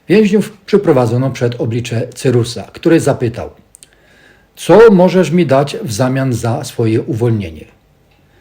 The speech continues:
"Połowę mojego majątku", padła odpowiedź. "A co mi dasz za uwolnienie swoich dzieci?", zapytał władca. "Oddam wszystko, co posiadam", odparł książę.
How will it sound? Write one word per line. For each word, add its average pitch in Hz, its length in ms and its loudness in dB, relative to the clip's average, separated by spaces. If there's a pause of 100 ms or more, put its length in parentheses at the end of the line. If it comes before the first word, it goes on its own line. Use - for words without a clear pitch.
(480)
"Połowę 151 680 4
mojego 127 760 -2
majątku", 131 600 0
padła 113 300 -6
odpowiedź. - 600 -12 (640)
"A 123 120 -6
co 139 180 2
mi 170 160 2
dasz 175 220 2
za 151 220 0
uwolnienie 139 540 -2
swoich 151 300 2
dzieci?", 151 320 0
zapytał 110 420 -6
władca. 95 460 -12 (960)
"Oddam 123 440 0
wszystko, 123 420 -6
co 127 140 -4
posiadam", 113 640 -2
odparł 113 340 -6
książę. - 420 -10